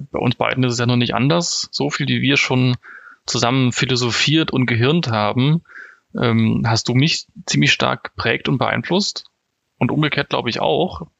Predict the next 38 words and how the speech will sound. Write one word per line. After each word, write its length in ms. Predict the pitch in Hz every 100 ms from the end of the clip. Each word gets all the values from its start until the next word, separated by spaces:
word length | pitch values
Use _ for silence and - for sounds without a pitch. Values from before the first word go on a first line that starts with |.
| -
Und, 340 | 127 117 -
ähm, 480 | 127 117 117 117 120
das 300 | 208 208 120
ist 140 | 147 139
ja 60 |
genau 240 | 127 123 139
damit 240 | 147 135
eigentlich 240 | 131 131 -
gemeint, 420 | 117 113 135 - - - - - - _
dass, 340 | 127 120 - 127
äh, 240 | 117 110
manchmal 260 | 117 170 151
triffst 240 | - 208
du 60 | 131
Leute, 380 | 127 151 113 110
und 480 | 117 113 - 131 -
es 280 | - - -
ergibt 320 | 131 170 185
sich 160 | - -
einfach 200 | 143 127
so, 300 | 131 139 139
das 160 | 127
ist 140 | 135 147
ein 80 | 143
Kumpel 420 | 135 143 127 127
oder 280 | 120 127 127
ein 160 | 127
Freund 540 | - - 110 120 123 117
oder 180 | 127
ein 120 | 123 120
Dozent 680 | 139 - 131 143 135 - -
oder 340 | 131 131 127
ein 420 | 127 127 127 131 - - - 220
Chef, 640 | - - 147 - - - - _ _ _ _ 123
der 100 | 139
dir 180 | 135
aber 180 | 123 123
so 500 | 117 135 165 180 165